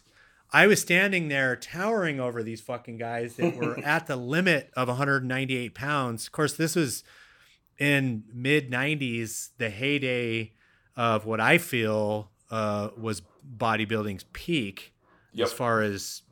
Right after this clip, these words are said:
Speaker 1: you know, and, and I realized, I said to myself, "Okay, I, I'm playing college football. I got my senior year coming up.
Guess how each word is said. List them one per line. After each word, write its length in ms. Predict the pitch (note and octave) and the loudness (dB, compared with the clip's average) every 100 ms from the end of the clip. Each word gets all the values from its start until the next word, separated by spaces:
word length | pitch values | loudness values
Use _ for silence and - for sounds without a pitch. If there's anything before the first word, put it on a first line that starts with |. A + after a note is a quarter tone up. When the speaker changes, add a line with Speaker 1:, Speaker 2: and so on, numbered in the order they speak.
| _ _ - - | _ _ -20 -10
Speaker 1:
you 140 | C3 | -4
know, 280 | A2 G2 A#2 C#3+ | -2 -2 -4 -2
and, 400 | C3 B2+ A#2+ G#2+ _ _ _ _ _ _ - - - - _ | 0 0 0 -6 _ _ _ _ _ _ -20 -20 -20 -20 _
and 160 | D#3+ E3 | 2 6
I 140 | F#3 | 10
realized, 960 | F#3+ F3 G3+ F#3+ E3+ D#3+ D#3 D3 - - - _ _ - | 10 12 10 10 8 8 8 6 0 -10 -20 _ _ 2
I 120 | D#3 | 6
said 280 | D#3+ - F3 | 6 6 4
to 40 | E3 | 4
myself, 760 | D#3 - D#3 D3+ D3 C#3 - - | 2 4 4 6 4 0 -8 -6
"Okay, 520 | C#3+ D3 C3+ A#2+ G#2+ - _ _ _ _ _ _ _ | -2 2 4 4 0 -8 _ _ _ _ _ _ _
I, 120 | C3+ | 0
I'm 160 | C#3 C3 | 0 -2
playing 260 | - D#3+ D3+ | 0 0 2
college 260 | D3 C3+ | 0 0
football. 540 | - A#2+ A#2+ A2 A2 A2+ | -2 -4 0 0 0 -2
I 100 | A#2 | -4
got 140 | A#2+ | -4
my 80 | A2+ | -4
senior 380 | - D3 C#3+ C#3 | -4 -4 -2 0
year 180 | B2+ | -2
coming 300 | A#2+ B2 A2+ | -2 -4 -2
up. 280 | A2 G2+ G2+ | 0 0 -4